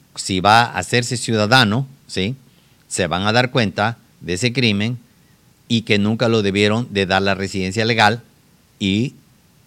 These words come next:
le niegan la ciudadanía y lo mandan a ver a Batman para que les quite la residencia legal en la corte. Entonces, ustedes tienen que percatarse del problema. Eh, déjenme decirle clarito,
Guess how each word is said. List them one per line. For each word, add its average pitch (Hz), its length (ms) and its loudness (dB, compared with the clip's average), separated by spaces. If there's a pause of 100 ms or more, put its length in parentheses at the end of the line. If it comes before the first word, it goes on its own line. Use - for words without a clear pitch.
(260)
le 85 180 -6
niegan 147 380 4
la 139 100 0
ciudadanía 120 640 0 (680)
y 92 140 -2
lo 80 100 -4
mandan 101 320 -2
a 90 80 -2
ver 92 160 -2
a 90 60 -2
Batman 82 440 -12 (460)
para 85 240 -2
que 80 140 -10
les 76 200 -10
quite 104 460 -8 (240)
la 87 180 -6
residencia 85 640 -8
legal 82 400 -6 (440)
en 82 120 -8
la 98 100 -4
corte. 156 440 2 (520)
Entonces, 95 680 -6 (100)
ustedes 123 580 -2
tienen 120 300 -2
que 113 160 -4
percatarse 107 920 0 (600)
del 95 640 -2
problema. 101 600 0 (500)
Eh, 85 180 -10
déjenme 156 400 2
decirle 143 340 2
clarito, 101 560 -4